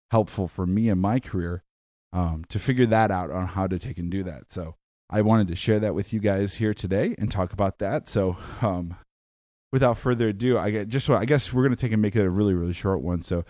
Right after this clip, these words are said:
again, thank you for joining us for episode sixteen of the Opinionated Stance podcast. If you're here listening and still haven't done so, go to the website, do all that stuff that I mentioned in the lead. Also, um,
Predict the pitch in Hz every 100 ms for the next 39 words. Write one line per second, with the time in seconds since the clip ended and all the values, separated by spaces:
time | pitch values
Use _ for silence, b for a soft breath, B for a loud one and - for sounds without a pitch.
0 | B B 123 127 90 - 147 147 139 123
1 | 120 120 131 - - 95 101 95 90 82
2 | 92 - - 117 156 - 92 90 104 98
3 | 95 87 85 104 92 - 107 104 101 90
4 | B B B 120 139 139 196 175 165 -
5 | 160 156 131 123 120 131 127 120 120 -
6 | 123 120 - 113 120 117 117 107 110 110
7 | 107 117 117 113 101 - 107 95 104 92
8 | 95 98 - 90 90 87 92 107 - b
9 | b _ - 120 127 131 110 - 104 101
10 | 90 82 85